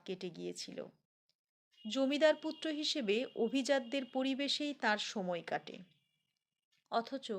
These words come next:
সেই দিন গ্রামের হাটে এসে অরুণেশ দেখলেন এক সম্পূর্ণ ভিন্ন পৃথিবী। এখানে মানুষ অল্পে খুশি,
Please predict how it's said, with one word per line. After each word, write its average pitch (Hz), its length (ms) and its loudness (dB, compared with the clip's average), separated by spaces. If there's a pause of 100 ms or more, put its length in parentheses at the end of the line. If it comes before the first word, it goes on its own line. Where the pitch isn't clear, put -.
(600)
সেই 277 360 4
দিন 294 240 0
গ্রামের 214 420 8
হাটে 202 400 0
এসে 247 320 0
অরুণেশ 220 440 2
দেখলেন 196 580 -2 (160)
এক 202 220 0
সম্পূর্ণ 254 720 -4
ভিন্ন 208 400 -4
পৃথিবী। 175 520 -12 (560)
এখানে 240 340 0
মানুষ 208 600 2
অল্পে 214 420 2
খুশি, - 500 -6